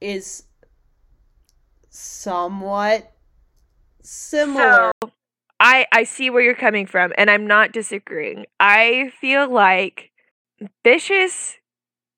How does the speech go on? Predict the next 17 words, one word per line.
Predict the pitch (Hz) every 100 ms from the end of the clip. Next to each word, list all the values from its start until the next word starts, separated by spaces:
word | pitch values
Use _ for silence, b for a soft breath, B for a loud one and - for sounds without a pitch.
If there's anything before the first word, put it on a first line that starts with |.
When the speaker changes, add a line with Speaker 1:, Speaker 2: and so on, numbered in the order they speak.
| _ _
Speaker 2:
is | 247 226
what | 220 247 240 -
Aaron | 220 220 226
could | 220 254
have | 208
turned | - 247 220 196
into | 202 208 214 277 254
if | 220
he | 233 214
didn't | 196 214 208
have | 208 196 190
the |
support | 190 208 - 196 180
system | 196 - 190 180
he | 190
did. | 180 196 - - _ _ _ _ _ _ B B B B
Because | 262 349 277 262